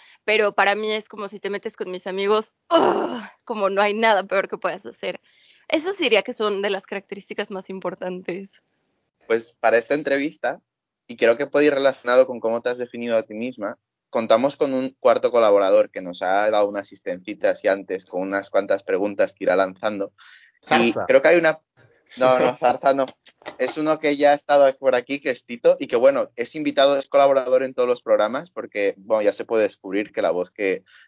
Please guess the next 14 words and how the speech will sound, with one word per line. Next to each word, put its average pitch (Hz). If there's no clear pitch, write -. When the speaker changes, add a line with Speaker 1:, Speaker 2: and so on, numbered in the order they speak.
Speaker 2:
suena 117
al 110
principio 110
y -
al 104
final 107
es -
Tito. -
Entonces, 123
lo 120
que, 104
lo 107
que 113
Tito 123